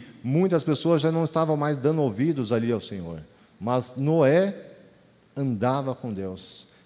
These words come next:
E essa foi a recompensa de Noé ao andar com Deus. Todos que entraram naquela arca foram salvos do dilúvio pela graça e infinita misericórdia,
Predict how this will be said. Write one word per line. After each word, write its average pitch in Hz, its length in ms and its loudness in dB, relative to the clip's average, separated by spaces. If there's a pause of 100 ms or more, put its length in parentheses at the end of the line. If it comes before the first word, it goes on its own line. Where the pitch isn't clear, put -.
E 104 140 0
essa 180 300 2
foi 139 180 0
a 120 140 0
recompensa 113 720 -6
de 98 100 -8
Noé 131 360 -2 (260)
ao 165 300 4
andar 110 320 2
com 101 180 -8
Deus. 82 500 -8 (380)
Todos 175 460 6
que 143 100 -6
entraram 113 520 -2
naquela 110 460 -6
arca 92 540 -8 (400)
foram 113 400 0
salvos 98 460 -6
do 95 160 -12
dilúvio 131 640 -2 (260)
pela 101 220 -2
graça 110 520 -2
e 107 40 0
infinita 107 440 -2
misericórdia, 95 920 -2